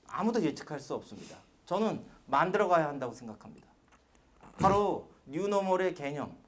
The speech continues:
아, 다름의 내용을 고민하기 위해서 역사를 좀 들여다보고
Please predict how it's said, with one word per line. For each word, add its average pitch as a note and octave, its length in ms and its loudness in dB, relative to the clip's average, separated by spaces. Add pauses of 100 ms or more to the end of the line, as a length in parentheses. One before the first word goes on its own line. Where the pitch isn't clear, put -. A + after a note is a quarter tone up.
(240)
아, C3+ 300 -2
다름의 F#3 480 2
내용을 C#3+ 1300 -4 (180)
고민하기 E3 520 2
위해서 D3+ 380 0
역사를 G3 380 -2
좀 F#3 140 -8
들여다보고 D#3 920 -2